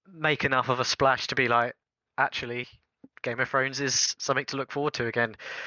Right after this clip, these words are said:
And, uh, as you said, the time period with, uh, you know, the fall of the House Targaryen and seeing them in their power, yeah,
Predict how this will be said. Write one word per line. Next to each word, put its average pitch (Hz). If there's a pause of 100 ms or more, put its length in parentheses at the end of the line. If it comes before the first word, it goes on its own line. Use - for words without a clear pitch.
(140)
And, 123
uh, 131
as 135
you 131
said, 170 (120)
the 113
time 131
period 123 (140)
with, 113
uh, 113
you 123
know, 107 (300)
the 120 (480)
fall 160
of 143
the 139
House 143
Targaryen 139
and 117
seeing 120
them 120
in 120
their 117
power, 123 (120)
yeah, 110